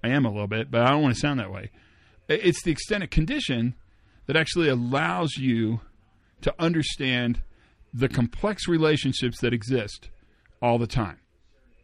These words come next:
That is important. And it seems like it's time to have that conversation. It seems like that extent of condition discussion, which I think we may have had before, but it's been a long time 'cause I don't remember it,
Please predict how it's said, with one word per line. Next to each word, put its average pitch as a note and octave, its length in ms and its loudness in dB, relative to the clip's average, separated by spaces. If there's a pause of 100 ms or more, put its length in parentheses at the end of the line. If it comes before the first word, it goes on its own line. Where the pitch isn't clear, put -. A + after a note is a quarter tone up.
(880)
That C3 320 0 (220)
is A#2 180 -2
important. G2+ 440 -4 (1040)
And F#3 140 4
it F3 60 -4
seems C#4 220 2
like C#4 180 4
it's G3+ 140 -4
time G3 260 4
to F3 40 6
have E3+ 120 2
that D3 120 -4
conversation. D3 640 0 (100)
It D3+ 180 0 (180)
seems B3+ 340 2
like E3+ 380 -4 (520)
that E3+ 440 2 (120)
extent - 560 -4
of D3+ 140 -2
condition D3+ 580 0
discussion, B2+ 680 -4
which G3 180 -2
I A#3+ 80 4
think D#4 320 -4
we C4+ 120 6
may A3+ 140 6
have G3 120 2
had F#3 220 2
before, D3+ 520 0 (500)
but C#3 120 6
it's B2+ 100 2
been G#3 140 2
a E3 80 2
long D#3+ 240 2
time D#3 180 4
'cause A#2+ 160 -2
I C#3+ 120 -2
don't E3+ 140 -2
remember C3 420 4
it, F#3 160 -6